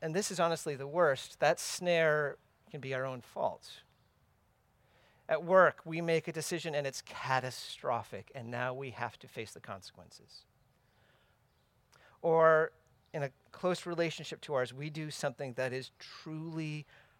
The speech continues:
hurtful, and, and it's not clear whether we've ruined the relationship or not. We are, are caught in a snare. We all, if you haven't yet, almost inevitably, there will come a day where you find yourself in a situation like this, where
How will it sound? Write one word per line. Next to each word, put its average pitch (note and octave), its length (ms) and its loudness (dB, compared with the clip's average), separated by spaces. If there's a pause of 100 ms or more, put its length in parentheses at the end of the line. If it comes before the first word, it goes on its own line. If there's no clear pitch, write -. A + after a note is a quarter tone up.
(360)
hurtful, D3 840 -2 (100)
and, B2+ 320 -4 (160)
and C#3+ 120 0
it's B2 160 -6
not E3 220 2
clear G3 240 2
whether F3 200 -2
we've F3 240 -4
ruined F3+ 280 -2
the F#3+ 60 -2
relationship F#3+ 600 0
or B2+ 80 -2
not. G#2+ 280 -6
We E3+ 360 -4 (580)
are, D3+ 320 6
are C#3+ 180 -2
caught F#3 580 6
in D#3 140 -6
a C3+ 80 -6
snare. D#3+ 720 2
We A3+ 300 0
all, A3 380 12
if D#3+ 160 2
you B3+ 100 -2
haven't B3+ 300 8
yet, G#3 280 8
almost A3 340 2
inevitably, A#3 500 6
there G#3 180 10
will B3 180 2
come B3 240 2
a A#3 60 2
day F#3+ 300 4 (200)
where F#3+ 140 4
you G#3+ 140 2
find A3+ 360 4
yourself G#3 380 4
in F#3+ 60 0
a F3 60 0
situation E3+ 580 -6
like D3+ 240 2
this, B2+ 300 -4
where D#3 280 4